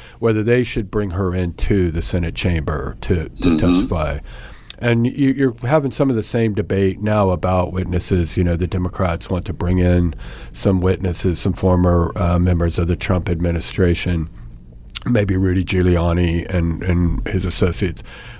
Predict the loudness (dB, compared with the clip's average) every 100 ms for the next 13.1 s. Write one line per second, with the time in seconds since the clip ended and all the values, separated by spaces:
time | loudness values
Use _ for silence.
0 | 0 0 0 -6 -2 -2 -2 0 -2 2
1 | 0 2 0 2 2 2 2 0 0 0
2 | -2 0 0 0 -2 -4 -2 0 0 2
3 | 2 2 2 -6 -4 2 2 2 2 2
4 | 4 2 2 0 2 2 2 2 -2 0
5 | 0 0 0 -2 0 0 2 0 0 -2
6 | -2 0 0 -2 -4 -2 -2 -2 -2 0
7 | -2 2 2 2 0 -2 0 0 0 0
8 | -2 -4 -8 -18 -20 -18 -6 -4 0 2
9 | 2 0 -2 -4 -4 -4 0 2 2 2
10 | -2 -2 0 2 4 2 2 0 0 2
11 | 4 4 4 -2 -2 0 -2 -2 -4 -2
12 | -2 -8 -4 0 2 0 0 -6 -4 -8
13 | -8